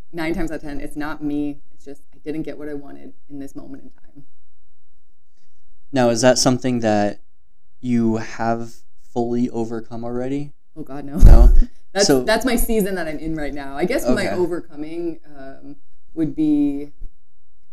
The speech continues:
Speaker 1: really controlling my self-talk, um, of how I let myself talk to me. And I know this is getting, like, probably really woo-woo, um, but we, you know, there's, like, some study out there, like, we have, you know, sixty thousand thoughts a day.
Speaker 2: Yeah.
Speaker 1: And then the next day,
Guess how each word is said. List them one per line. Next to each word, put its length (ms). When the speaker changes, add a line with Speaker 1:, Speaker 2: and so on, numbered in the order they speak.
Speaker 1:
really 380
controlling 480
my 140
self-talk, 640
um, 280
of 80
how 160
I 80
let 180
myself 320
talk 180
to 60
me. 80
And 80
I 40
know 120
this 160
is 60
getting, 180
like, 100
probably 220
really 220
woo-woo, 520
um, 460
but 300
we, 200
you 200
know, 120
there's, 160
like, 120
some 200
study 360
out 80
there, 100
like, 140
we 80
have, 200
you 100
know, 40
sixty 280
thousand 420
thoughts 300
a 40
day. 280
Speaker 2:
Yeah. 200
Speaker 1:
And 80
then 280
the 80
next 280
day, 300